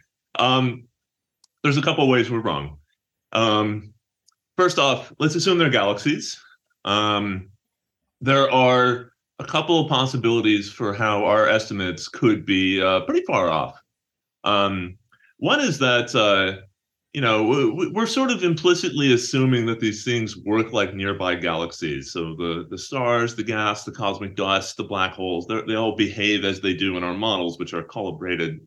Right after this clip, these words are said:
on nearby objects. Uh, but this is a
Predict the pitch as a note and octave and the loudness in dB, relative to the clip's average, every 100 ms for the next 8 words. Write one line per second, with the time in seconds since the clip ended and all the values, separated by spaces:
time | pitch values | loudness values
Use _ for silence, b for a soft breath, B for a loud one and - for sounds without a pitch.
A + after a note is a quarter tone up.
0 | - F2 D#2+ D#2 D2+ _ - C4 D2+ C2+ | -12 -6 -6 -6 -10 _ -12 -6 -6 -6
1 | - E2 F#2 - _ _ b b b b | -10 -14 -16 -20 _ _ b b b b
2 | _ - D#3+ F#3+ C4+ D#4+ D4+ C#4 | _ -6 -2 0 2 2 2 4